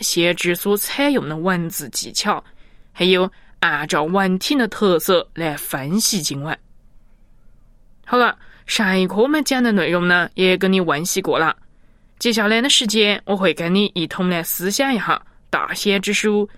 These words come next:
以赛亚书里面的一段。我们要说的是以赛亚书的第三十章。以赛亚书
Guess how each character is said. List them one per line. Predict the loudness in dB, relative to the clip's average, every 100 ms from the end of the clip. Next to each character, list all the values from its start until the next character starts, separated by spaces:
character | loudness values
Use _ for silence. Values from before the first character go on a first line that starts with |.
| -16 -4
以 | 0 0
赛 | 0 -2 -2
亚 | -4 -4
书 | -6 -4
里 | 0 0
面 | 0
的 | -4
一 | -6 -4
段。 | -2 -2 -4 -20 -20 -20 -20 -20 -20 _ -10 0
我 |
们 | 2
要 | 2 0
说 | 0
的 | 0 0
是 | 0 0 -4 -12 _ -4
以 | -2 0
赛 | -2 -2 0
亚 | -2 -2
书 | -6 0
的 | 0 0 -4
第 | -10 -8 -6
三 | -6 -6 -2 0
十 | 0
章。 | 2 2 0 -4 -20 _ -20 _ _ -20 -20 -6
以 | -2 0
赛 | 2
亚 | 2 0
书 | 0 -2 -2